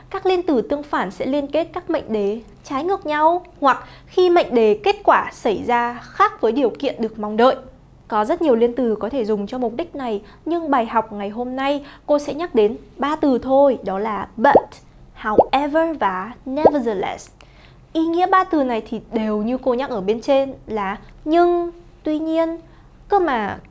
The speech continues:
cách chúng xuất hiện trong một bài viết thì hơi khác một chút. Từ but thường sẽ đứng sau dấu phẩy trong một câu và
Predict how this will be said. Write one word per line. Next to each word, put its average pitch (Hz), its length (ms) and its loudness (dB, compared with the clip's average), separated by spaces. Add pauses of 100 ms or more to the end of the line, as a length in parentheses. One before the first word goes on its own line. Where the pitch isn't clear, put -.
(140)
cách 392 220 2
chúng 233 240 -2
xuất 233 240 -12
hiện 202 160 2
trong 285 160 -2
một 226 140 -2
bài 196 140 -4
viết 311 180 -6 (120)
thì 208 160 -8
hơi 208 100 -8
khác 247 240 -4
một 208 120 -8
chút. 294 180 -2 (760)
Từ 294 80 0
but 240 260 4 (440)
thường 269 360 4
sẽ 247 200 -6
đứng 262 320 -4
sau 302 320 -2
dấu 220 180 0
phẩy 254 380 2
trong 254 180 -8
một 214 100 -6 (100)
câu 285 320 2 (300)
và 254 180 -4